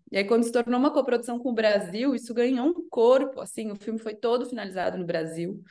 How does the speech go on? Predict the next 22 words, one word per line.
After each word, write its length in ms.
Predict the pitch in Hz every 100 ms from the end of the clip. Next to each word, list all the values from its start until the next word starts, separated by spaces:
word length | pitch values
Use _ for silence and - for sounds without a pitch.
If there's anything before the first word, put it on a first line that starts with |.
| - - _
Então, 140 | 190
também 200 | 196 208
eu 60 | 202
gosto 160 | 202 202
de 40 |
falar 200 | 202 202
que 80 | 220
eu 80 | 202
começo 460 | 220 208 226 -
o 40 | 254
filme 320 | - 247 247
me 80 | 240
sentindo 380 | 233 226 233
estrangeira 520 | 226 226 214 208 220 247
e 40 |
termino 420 | 254 233 240 277
me 60 | 277
sentindo 320 | 262 247 269
em 120 | 339
casa, 480 | 320 220 190 175 170
assim, 320 | 170 175 165
sabe? 440 | 165 196 214 226